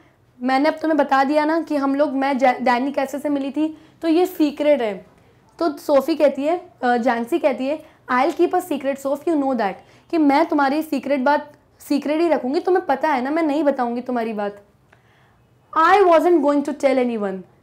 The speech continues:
there'll be a right old row if my dad gets to hear about it।" रो का मतलब क्या होता है? So much of noise या लड़ाई या झगड़ा। तो सोफी जानसी से कहती है कि देखो मैं ये बात किसी को नहीं बताने वाली थी, लेकिन अब तुम्हें पता चल गई तो ठीक है। और तुम्हें पता है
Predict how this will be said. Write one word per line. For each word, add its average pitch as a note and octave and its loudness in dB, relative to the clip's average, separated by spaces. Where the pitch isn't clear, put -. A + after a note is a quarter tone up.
there'll D4+ 2
be D#4+ 4
a C4+ -2
right C4 0
old C#4 0
row C4 0
if C#4+ -2
my C4+ 0
dad A#3+ 0
gets A#3+ -4
to C#4+ -4
hear A#3 0
about G3+ -6
it।" G3 -6
रो C#4 4
का D#4+ 2
मतलब D#4 0
क्या D#4 2
होता D4 0
है? E4 0
So D#4 4
much D4+ 0
of D4+ 0
noise C#4 2
या C4+ 2
लड़ाई C4+ 4
या C#4+ 4
झगड़ा। A3+ -2
तो F#4 0
सोफी D4 0
जानसी C#4 0
से D#4+ -4
कहती C4+ 0
है D#4 -2
कि E4 0
देखो C#4+ -2
मैं D4+ 2
ये C#4 -2
बात C#4+ 0
किसी C4 -6
को D4 -4
नहीं D#4 0
बताने C#4+ 0
वाली C#4+ -2
थी, E4 0
लेकिन C#4 -2
अब C4+ -6
तुम्हें C#4+ -4
पता B3 0
चल C#4 0
गई C#4+ -2
तो D4+ -4
ठीक C4+ -8
है। D4+ 0
और D4+ 2
तुम्हें D4+ 0
पता D4 4
है A3+ -2